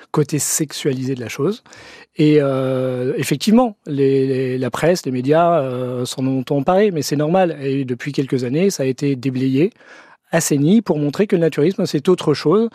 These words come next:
et que c'est pas, euh, de la nudité que découle une sexualité.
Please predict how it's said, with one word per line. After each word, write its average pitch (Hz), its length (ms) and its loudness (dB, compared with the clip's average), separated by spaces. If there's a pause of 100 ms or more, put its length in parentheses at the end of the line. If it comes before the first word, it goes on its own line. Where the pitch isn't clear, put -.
(280)
et 147 80 -2
que 160 120 0
c'est 147 560 0 (140)
pas, 202 300 2 (220)
euh, 139 280 -4 (160)
de 143 100 0
la 151 140 2
nudité 180 600 2 (300)
que - 120 2
découle 165 520 2
une 165 140 0
sexualité. 151 500 -4